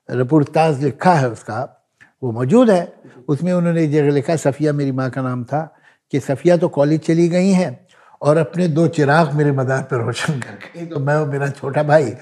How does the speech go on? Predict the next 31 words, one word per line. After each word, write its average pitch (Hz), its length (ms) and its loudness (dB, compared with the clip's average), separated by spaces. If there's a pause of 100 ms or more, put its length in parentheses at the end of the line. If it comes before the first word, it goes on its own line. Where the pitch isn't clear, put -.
(400)
की 139 280 2 (240)
बेबी 143 240 0
सिटिंग 131 360 -2
वो 175 120 4
कर 185 160 6
रही 160 260 -2
थी। - 280 -14 (440)
तो 277 140 -2
ये 233 640 0 (240)
ऐसे 208 260 4
हमारे 170 360 2
रिश्ते 110 360 -6 (140)
थे। - 40 -18
और - 340 -10
फिर 214 120 -8
जब 220 120 -8
मैं 214 140 -6
बड़ा 185 180 0
हुआ, 170 340 -4
फिर 160 340 -8 (400)
जाहिर 139 280 -2
है 127 80 -2
कि 123 240 -8
इनके 117 220 -8
अफसाने 110 400 -8
पढ़े, 107 320 -10
किताबें 101 420 -12
पढ़ी, 104 380 -16 (320)
तो 101 60 -12
और 113 580 -8
एक 104 100 -12